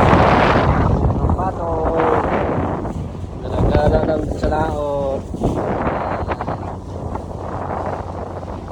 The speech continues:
Wala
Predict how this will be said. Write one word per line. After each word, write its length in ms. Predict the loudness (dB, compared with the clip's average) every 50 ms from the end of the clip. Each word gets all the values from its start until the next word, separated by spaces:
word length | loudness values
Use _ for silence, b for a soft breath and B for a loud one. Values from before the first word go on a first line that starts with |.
| -10 -10 -8 -8 -6 -6 -6 -6 -6 -4 -2 0 2 2 2 2 2 2 2 2 2 0 0 0 0 0 0 0 0 0 -2 -2 -2 -4 -4 -4 -2 -2 -2 -2 -2 -4 -6
Wala 160 | -4 -2 -2